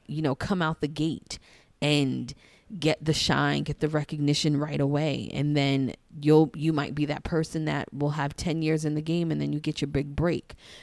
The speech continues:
And so I think that's where it's about your body of work and,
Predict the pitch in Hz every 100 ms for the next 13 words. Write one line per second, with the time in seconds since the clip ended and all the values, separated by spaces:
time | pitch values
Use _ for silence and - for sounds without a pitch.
0 | - 151 147 139 151 147 185 175 92 156
1 | 143 - - 147 147 131 120 - 143 -
2 | 143 139 - 131 151 139 139 135 123 -
3 | 104 117 190 - - - - - _ 160
4 | 156 147 135 139